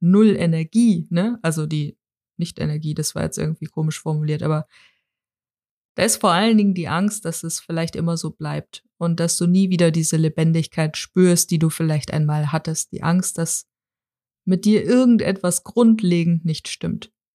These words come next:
Oder die Angst, dass du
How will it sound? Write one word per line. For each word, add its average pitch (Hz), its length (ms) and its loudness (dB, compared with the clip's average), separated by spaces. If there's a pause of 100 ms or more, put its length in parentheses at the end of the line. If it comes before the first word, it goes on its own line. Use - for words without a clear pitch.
(1600)
Oder 170 240 0
die 165 160 0
Angst, 170 300 0
dass 160 200 -4
du 160 340 -6